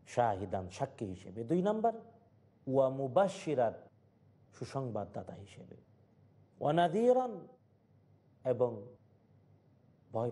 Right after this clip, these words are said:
প্রদর্শনকারী হিসেবে। ইন্না আরসালনাকা শাহিদান ওয়া মুবাশশিরান ওয়া নাযীরা,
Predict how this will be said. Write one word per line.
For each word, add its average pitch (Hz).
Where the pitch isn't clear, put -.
প্রদর্শনকারী -
হিসেবে। -
ইন্না 107
আরসালনাকা 107
শাহিদান 117
ওয়া 147
মুবাশশিরান 120
ওয়া 135
নাযীরা, 175